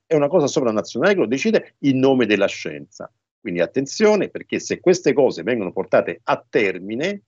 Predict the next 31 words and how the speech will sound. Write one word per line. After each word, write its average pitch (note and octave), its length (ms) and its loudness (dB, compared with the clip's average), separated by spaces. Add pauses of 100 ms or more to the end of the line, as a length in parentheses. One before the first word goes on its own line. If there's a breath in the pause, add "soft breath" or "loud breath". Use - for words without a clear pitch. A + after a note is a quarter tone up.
(440)
bene, F#2+ 380 -4
in G2+ 240 -8
tutti G#3 320 0
questi C#3 320 -2
campi F#2 480 -2
che F#2 240 -14
sono F2+ 320 -12 (300)
l'intero G#2 540 2
spettro C3+ 440 -4
della F#2 100 0
nostra A2+ 340 -4
vita, F#3+ 460 0 (460 soft breath)
le G#2 160 -4
decisioni D3 880 2
non G#2 100 -4
spetteranno F#2+ 640 -2
più A#2+ 200 -2
ai F#2 60 2
parlamenti, E2+ 920 -10 (240)
ma A2 360 -2 (140)
enti F#2+ 720 -2 (320)
abbastanza G2 800 -2
fumosi B2+ 580 0
oltretutto, F#2 640 -12
perché E2 320 -10
poi F#2 220 -6
va, G2 100 2
va F2+ 960 -2
a G2+ 60 4
districare, G2+ 800 0
no, B2+ 280 -2